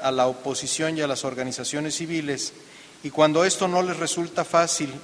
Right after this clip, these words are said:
o éstas empiezan a ser manipuladas y expropiadas a la sociedad a la que se deben, o bien se les da trato de oponentes. Por eso el gobierno ha res-,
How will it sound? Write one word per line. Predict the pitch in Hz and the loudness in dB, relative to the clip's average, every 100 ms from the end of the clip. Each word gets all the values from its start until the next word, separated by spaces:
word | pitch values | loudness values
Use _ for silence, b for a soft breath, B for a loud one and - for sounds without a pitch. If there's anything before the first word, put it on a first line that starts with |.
| - | -8
o | 135 156 | -2 -2
éstas | 151 165 151 | 0 -4 -4
empiezan | 139 151 147 156 | -4 -6 -4 -2
a | 135 | -2
ser | - 147 | -4 -2
manipuladas | 143 135 - 131 143 147 127 - B B B - | -2 -4 -6 2 4 4 2 -4 B B B -8
y | 135 | -6
expropiadas | - - 135 - 156 151 | -6 -6 -6 2 2 2
a | 147 | 0
la | 127 | -2
sociedad | 131 120 139 147 | -4 -4 2 2
a | |
la | 143 123 | 2 -2
que | 131 | -4
se | - | -4
deben, | 165 156 160 165 - B B B | -2 0 -2 -4 -12 B B B
o | 135 | -6
bien | 131 156 156 | -2 0 0
se | 151 | -2
les | 139 | 0
da | 143 147 | 0 0
trato | 143 147 143 143 | 4 2 2 -4
de | 127 | 0
oponentes. | 131 131 139 160 165 156 131 - - - B B B B - | -2 -2 0 0 -2 -4 -8 -8 -14 -18 B B B B -2
Por | 156 | 0
eso | 175 | 2
el | 185 | 0
gobierno | 165 165 175 175 | -2 0 0 2
ha | |
res-, | 160 156 | 0 -2